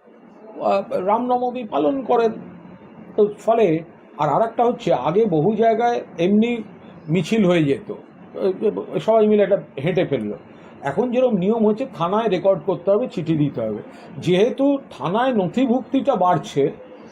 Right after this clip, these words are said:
ফলে দেখলে মনে হচ্ছে যেন সংখ্যা খুব বেড়ে যাচ্ছে, ব্যাপারটা আদৌ সেরকম না।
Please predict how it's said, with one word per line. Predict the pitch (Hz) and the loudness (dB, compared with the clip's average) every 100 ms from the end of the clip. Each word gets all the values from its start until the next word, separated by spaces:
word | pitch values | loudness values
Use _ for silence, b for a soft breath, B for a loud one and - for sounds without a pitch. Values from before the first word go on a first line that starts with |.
| B B - - | B B -12 0
ফলে | 233 269 | 4 4
দেখলে | 196 208 254 | 4 2 2
মনে | 262 254 | 0 0
হচ্ছে | 254 - 254 | -2 -2 -2
যেন | 254 247 | 0 -2
সংখ্যা | - 214 220 208 | -2 -2 0 -2
খুব | 220 214 | 0 -2
বেড়ে | 151 165 147 | 0 2 2
যাচ্ছে, | 131 - 135 | 0 -2 -2
ব্যাপারটা | 165 214 - - | 0 -2 -2 -2
আদৌ | 180 247 | 0 -2
সেরকম | - 160 123 | -2 -2 -2
না। | 110 | -8